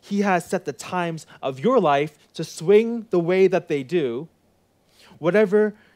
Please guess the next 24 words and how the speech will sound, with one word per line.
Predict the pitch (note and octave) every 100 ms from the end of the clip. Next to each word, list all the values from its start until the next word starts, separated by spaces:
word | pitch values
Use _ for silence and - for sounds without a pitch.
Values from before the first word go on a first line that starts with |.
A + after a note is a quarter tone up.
| -
time | - G3 F3+ D#3+
you | C#3 A3
are | G#3 F3+
experiencing | E3+ - F#3 F3+ F3 F3+ E3
in | C#3 D3
life | D3 E3 E3
right | D3 C3
now, | B2 B2 B2 C3 - _ _
for | _ E3+
however | - G3 G3 G#3 G#3
long | E3+ E3+
you | D#3+
will | D#3+ D3
face | - C#3 B2+
it, | C#3+ C3 - -
it | D3 D3+
has | E3 D#3 D3
been | B2 E3+ D#3 D3+ - -
ordained | C#3 B2+ D3+ D3 C#3 C3 _ -
by | C3+ B2+ A#2+ A#2 _ _
God. | D#3 D3 D3 C3+ G2+ F2+ _ _ _ _ _ _ _ _ _ _ _ _ _ _ - _ _ -
God | E3 F3
has | F3 C#3
made | D3+ F3+ F#3